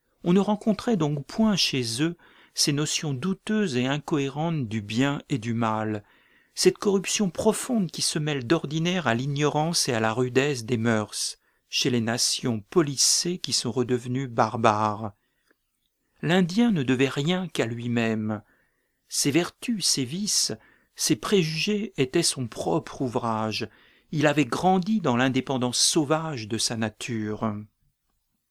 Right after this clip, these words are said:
La grossièreté des hommes du peuple dans les pays policés ne vient pas seulement de ce qu'ils sont ignorants et pauvres, mais de ce qu'étant tels,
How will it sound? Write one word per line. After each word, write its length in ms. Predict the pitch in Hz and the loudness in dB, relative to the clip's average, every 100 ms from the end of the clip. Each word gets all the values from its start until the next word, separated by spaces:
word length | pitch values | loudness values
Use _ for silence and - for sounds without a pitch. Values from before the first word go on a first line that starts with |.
| _ _ _ _ _ _ _ _ _ _ _ _ _ - | _ _ _ _ _ _ _ _ _ _ _ _ _ 0
La 140 | 131 | 0
grossièreté 760 | 110 156 196 - 208 - - 240 | 2 0 0 2 0 -2 -2 2
des 220 | 139 139 | 2 0
hommes 160 | 127 120 | 0 0
du 120 | 131 | -4
peuple 480 | - 175 180 - 117 | 0 0 0 -2 0
dans 140 | 113 | 0
les 120 | 110 | -2
pays 260 | - 117 110 | -2 -2 -2
policés 800 | - 135 123 - - - 160 - _ _ _ _ - | -2 -2 0 0 0 -2 -6 -10 _ _ _ _ -2
ne 100 | 151 | 0
vient 200 | 165 202 | 2 0
pas 160 | 220 190 | 2 4
seulement 580 | - 233 214 214 262 | 4 6 4 4 2
de 120 | 156 135 | 0 0
ce 160 | - | -2
qu'ils 240 | - 139 127 | -6 -2 0
sont 340 | - 131 120 _ | 0 0 -4 _
ignorants 680 | 185 185 185 175 180 175 - | 0 2 2 2 2 -2 -4
et 120 | 131 | -8
pauvres, 600 | 117 - 214 214 117 113 110 _ _ _ _ _ _ _ 165 | -8 -2 0 0 0 -2 -2 _ _ _ _ _ _ _ 0
mais 120 | 185 | 2
de 100 | 208 | 2
ce 180 | - 208 | -2 -4
qu'étant 500 | - 208 - 170 147 - | -2 -2 0 -2 -4 0
tels, 440 | 220 226 175 120 | 2 2 -2 -4